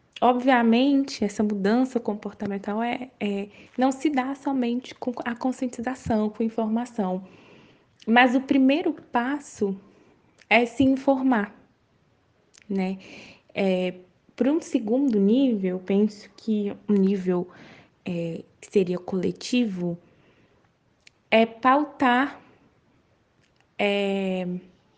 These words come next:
estar presente dentro das conferências de saúde, das conferências de assistência social,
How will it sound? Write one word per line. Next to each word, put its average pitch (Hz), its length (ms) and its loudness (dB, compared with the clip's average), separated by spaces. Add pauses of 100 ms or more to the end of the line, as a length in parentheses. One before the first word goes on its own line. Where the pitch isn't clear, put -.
(540)
estar 240 420 0
presente 220 960 2 (600)
dentro 202 500 -2
das 196 200 -2
conferências 208 800 0
de 190 100 -2
saúde, 196 680 -2
das 185 180 -6
conferências 220 680 0
de 196 80 2
assistência 190 380 -4
social, 190 840 -6